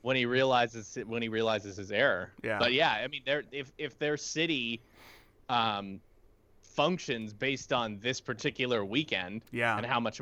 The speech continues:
Speaker 1: money comes in, if that weekend is closed, then the city is in jeopardy.
Speaker 2: If he closes the beaches, that's what he's known as, the guy that lost us all this money.
Speaker 1: That's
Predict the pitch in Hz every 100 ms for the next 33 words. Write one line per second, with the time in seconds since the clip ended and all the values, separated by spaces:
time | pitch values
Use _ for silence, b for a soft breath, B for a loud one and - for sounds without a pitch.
0 | 127 120 110 117 98 127 143 107 107 b
1 | b 120 131 143 143 156 151 127 - 131
2 | 160 131 123 113 120 120 117 131 131 131
3 | 117 123 110 131 - - 71 - 135 151
4 | 139 160 156 143 139 151 190 139 131 127
5 | 135 135 135 123 123 127 123 113 113 123
6 | 120 117 120 123 117 123 127 120 117 127
7 | 123 120 117 - _ _ _ - - _
8 | -